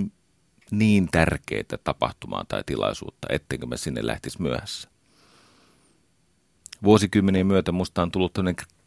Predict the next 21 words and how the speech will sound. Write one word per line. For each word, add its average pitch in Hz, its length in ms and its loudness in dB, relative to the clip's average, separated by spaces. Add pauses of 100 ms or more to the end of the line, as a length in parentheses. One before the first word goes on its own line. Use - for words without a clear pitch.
(120)
kiireaddikti. 82 1040 0 (880)
Tarkoittaa 92 500 0
suomeksi 90 460 -2
sitä, 95 380 0
että 78 260 -8
en 101 180 2
osaa 92 260 2
enää 101 300 2
toimia, 82 440 4 (120)
ellen 82 420 4
ole 76 260 -2 (100)
paniikissa. - 580 -2 (1400)
Et - 100 -8 (100)
ellen 104 300 6
ole 107 220 8
sillä 98 420 4
omalla 104 420 4
ajankäytölläni 82 840 2
kriisiyttänyt 80 800 2
sitä, - 240 -4
mitä - 200 -8